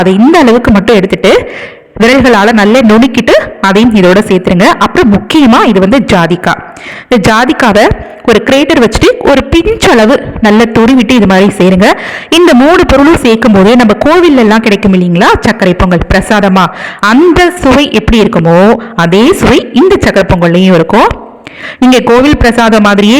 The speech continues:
டேஸ்ட்ல இருக்கணும்னா கண்டிப்பா இதெல்லாம் சேருங்க. அப்புறமா நம்ம ரோஸ்ட் பண்ணி வச்சிருந்த முந்திரி,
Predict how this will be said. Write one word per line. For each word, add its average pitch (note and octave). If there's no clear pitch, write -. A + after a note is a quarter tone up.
டேஸ்ட்ல G#3+
இருக்கணும்னா F#3
கண்டிப்பா F3+
இதெல்லாம் F#3
சேருங்க. F#3
அப்புறமா F#4
நம்ம A#3+
ரோஸ்ட் A3
பண்ணி G#3
வச்சிருந்த F#3
முந்திரி, F#3+